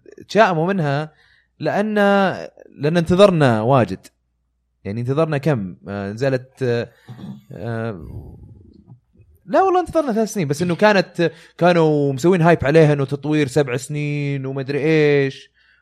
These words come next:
وآخرتها قصة مرة عادية كليشيد، و-، واللعبة خطية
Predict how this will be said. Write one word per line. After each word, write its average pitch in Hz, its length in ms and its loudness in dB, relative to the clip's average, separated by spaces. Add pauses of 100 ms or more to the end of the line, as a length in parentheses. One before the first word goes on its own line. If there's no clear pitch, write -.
(140)
وآخرتها 127 880 0 (280)
قصة 131 280 -2
مرة 104 600 -2
عادية 95 680 -6 (140)
كليشيد، 117 520 -4 (440)
و-، 104 600 -8
واللعبة 117 400 -2
خطية 117 800 -2